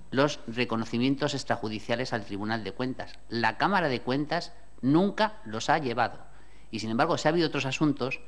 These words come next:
que la Cámara de Cuentas ha elevado al Tribunal de Cuentas para que lo vieran, que finalmente, como le digo, han quedado absolutamente en nada. Por lo tanto, la actuación del ayuntamiento ha sido ejemplar. No lo digo yo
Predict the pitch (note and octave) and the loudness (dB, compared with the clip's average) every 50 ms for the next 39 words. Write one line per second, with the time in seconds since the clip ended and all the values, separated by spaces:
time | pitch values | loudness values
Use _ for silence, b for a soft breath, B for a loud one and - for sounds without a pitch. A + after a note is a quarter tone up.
0 | B B B B B B B B - D3+ D3 D3 D#3 D#3 D3+ D3+ D3+ C#3+ C#3 - | B B B B B B B B 2 2 4 4 4 4 4 6 4 4 4 4
1 | D#3+ D3+ C#3 B2 A2 - - - - - C3 C#3 C#3+ D3 C#3+ D3 C#3+ B2+ A2+ A2 | 2 2 2 2 -2 -6 -6 -6 -2 2 2 4 4 4 4 4 4 4 2 -2
2 | - G#2+ A2+ A2 A#2 B2+ C#3 C#3 C#3+ C3+ D3+ D3 D3 C#3+ A2+ A2 - - - - | -2 -4 -4 0 2 2 2 2 2 2 2 2 2 2 -2 -4 -6 -4 2 2
3 | A2+ A2+ A#2+ A#2+ - - D#3 D#3 B2+ - - - G#2 A2 A#2+ C3+ E3 E3 C3+ B2 | 2 2 2 -2 0 0 2 2 0 -2 -6 -8 -2 0 2 4 4 4 4 4
4 | B2 B2+ C3+ - B B B B B B B B - - B2+ C3+ C3+ - - - | 2 0 -2 -6 B B B B B B B B -2 0 0 0 0 -4 -8 -12
5 | - - - - A#2 A#2 A#2+ A#2+ A#2+ B2 A#2 A2 G#2+ A2 G#2+ G#2 - - A#2 A2 | -12 -10 -6 -2 0 2 2 2 2 2 0 -2 -2 -4 -4 -4 -4 -4 -2 0
6 | A2+ A#2 A#2+ A#2+ A#2+ B2 A#2 G#2+ A2+ A2+ B B B B B B B - D3+ D#3+ | 0 0 0 0 0 -2 -2 -2 -4 -4 B B B B B B B 2 2 2
7 | D3+ - C#3+ C#3 C#3+ C#3+ D3+ E3 - - - - A#2 A#2 - - - B2 A#2+ C3 | 4 4 4 4 4 4 2 0 -2 -2 -2 0 0 0 0 0 -2 0 2 2
8 | C#3 C3+ C#3 C3+ C3+ C3+ C3+ C3+ - D3 D3 D3 - - - - G2+ G2 G#2 A2 | 2 2 2 2 2 2 0 2 0 0 0 -2 -6 -10 -10 -8 -8 -6 -4 -2
9 | A#2 B2 A#2 B2 C3 C3 - B B B B B - B2 A#2 A2+ A2+ G#2 - B2 | -2 -2 0 0 -4 -4 -6 B B B B B 2 2 2 2 2 0 0 0
10 | B2 A2 G#2 B2 A#2+ B2 C3 - - A#2 A2+ - - C3+ C3 B2+ B2 B2 B2 - | 0 2 0 2 2 2 2 2 0 -2 -2 0 2 2 2 4 2 0 -2 -4
11 | B B B B B B A#2+ C#3 C3+ C3 C3 C3 C3 B2+ B2 B2 B2 B2 B2 B2 | B B B B B B 0 2 4 4 4 4 2 2 2 2 2 2 2 0
12 | A#2+ - B2+ B2+ - - A#2 A2 - - B2 B2 C#3 D3 - - - G#2+ - - | 0 2 0 0 2 0 0 0 0 0 0 0 0 0 -2 -2 -6 -8 -6 -6
13 | G2+ G2 G2+ - G#2 G#2 F#2+ F#2+ - - - - - - - - - - - - | -8 -8 -6 -6 -6 -6 -6 -6 -10 -12 -14 -14 -14 -14 -14 -14 -14 -12 -4 0
14 | C3 D#3 F#3 G#3 G3 G3+ F#3 D#3 C#3 C3 C#3+ C3+ A2+ | 2 4 4 4 4 4 2 2 4 4 4 2 2